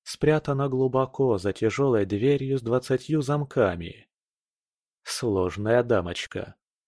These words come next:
Наверное, именно поэтому мне нравится с ней общаться.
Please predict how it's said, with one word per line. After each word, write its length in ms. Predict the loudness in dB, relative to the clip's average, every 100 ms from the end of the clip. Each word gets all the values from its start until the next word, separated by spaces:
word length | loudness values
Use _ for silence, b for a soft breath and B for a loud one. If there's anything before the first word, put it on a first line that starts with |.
| _ _ _ _ _
Наверное, 680 | -4 0 4 4 4 2 2
именно 340 | 2 2 2 0
поэтому 840 | 2 2 2 0 -4 -6 -8 -10 -8
мне 300 | -4 -2 -2
нравится 600 | 0 2 0 -2 -2 -2
с 100 | -2
ней 180 | -2 -2
общаться. 720 | -2 0 0 -2 -8 -12